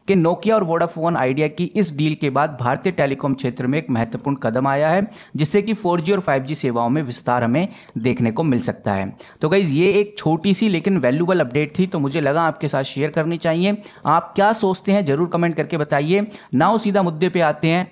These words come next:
अब हम डिस्कस करेंगे कि भाई basically क्या बाइंग और सेलिंग चल रही है, क्या कंपनी के इंपॉर्टेंट रेशोज कहते हैं और किस तरह से इन्वेस्टर इस कंपनी को देख रहे हैं।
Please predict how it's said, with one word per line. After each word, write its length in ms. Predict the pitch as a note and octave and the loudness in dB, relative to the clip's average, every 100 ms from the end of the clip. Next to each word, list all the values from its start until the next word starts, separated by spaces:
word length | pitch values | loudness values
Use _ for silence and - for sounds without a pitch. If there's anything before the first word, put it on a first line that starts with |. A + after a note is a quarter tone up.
| - | -2
अब 140 | D#3 | 2
हम 100 | F3+ | 2
डिस्कस 300 | D#3+ - F3 | 0 -2 -4
करेंगे 320 | - C#3+ D3 | -2 -2 0
कि 120 | D3+ D#3 | -2 -2
भाई 140 | D#3 | -2
basically 520 | C3+ C3 C#3 D3+ F3+ F#3 - - _ | -2 -2 -2 0 0 -2 -10 -20 _
क्या 200 | F3+ G3+ | 4 4
बाइंग 340 | F#3+ D#3 E3+ E3+ | 4 2 2 0
और 60 | |
सेलिंग 320 | D#3+ C#3+ D3+ | 0 -2 0
चल 200 | D#3 D3+ | 0 0
रही 180 | D3+ D#3+ | 0 0
है, 100 | F3 | -2
क्या 240 | F3 D#3 D3+ | 0 0 0
कंपनी 340 | C3 B2 D3 | -2 -2 -2
के 100 | C#3+ | 0
इंपॉर्टेंट 440 | B2+ C3 B2 C3 | -2 -2 -2 -2
रेशोज 280 | B2 A#2+ D3+ | -2 -2 -4
कहते 320 | - D3 - D#3 | -2 -2 0 2
हैं 200 | F#3 A3 - - | 2 0 -8 -4
और 100 | D3+ D#3 | -2 0
किस 180 | B3+ - | -2 0
तरह 140 | F#3 F3 | 0 0
से 160 | F#3+ | 2
इन्वेस्टर 360 | C#3+ C3 C3 D3+ | 2 0 0 -2
इस 120 | C3 | -4
कंपनी 340 | A#2+ G#2+ G#2+ | -4 -4 -4
को 120 | G#2+ D3+ | -2 -2
देख 260 | A2+ G2+ | -2 -2
रहे 160 | G2+ G2 | -2 -2
हैं। 240 | F2+ F#2+ | -4 -8